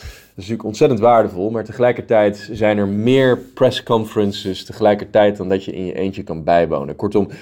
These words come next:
om de aandacht te krijgen van dergelijke journalisten is gewoon ontzettend moeilijk. Want je concurreert letterlijk met een Apple en een Google die op hetzelfde moment hun nieuwe devices aankondigen.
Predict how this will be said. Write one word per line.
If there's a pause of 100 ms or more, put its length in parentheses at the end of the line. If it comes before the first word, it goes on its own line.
(340)
om
de
aandacht
te
krijgen
van
dergelijke
journalisten
is
gewoon
ontzettend
moeilijk.
Want
je
concurreert
letterlijk
met
een
Apple
en
een
Google (220)
die
op
hetzelfde
moment
hun
nieuwe
devices
aankondigen.